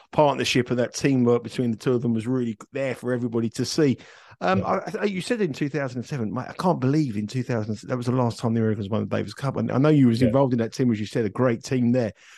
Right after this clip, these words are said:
Speaker 1: But if someone
Speaker 2: Mm.
Speaker 1: had said to me in two thousand and seven that Great Britain would win a Davis Cup, one more Davis Cup before <laughs> America,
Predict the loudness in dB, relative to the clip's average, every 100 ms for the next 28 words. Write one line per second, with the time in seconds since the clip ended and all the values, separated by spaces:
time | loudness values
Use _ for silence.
0 | -6 -4 0 2 2 0 0 -2 -2 -2
1 | 0 0 -2 -2 0 -2 -2 -6 -4 -6
2 | -4 -4 -6 -8 _ _ _ _ -4 0
3 | 0 4 4 4 0 0 0 0 -2 -4
4 | -6 -6 -6 -2 0 2 2 2 0 -2
5 | -4 -4 -2 -2 -2 -2 0 4 4 2
6 | -2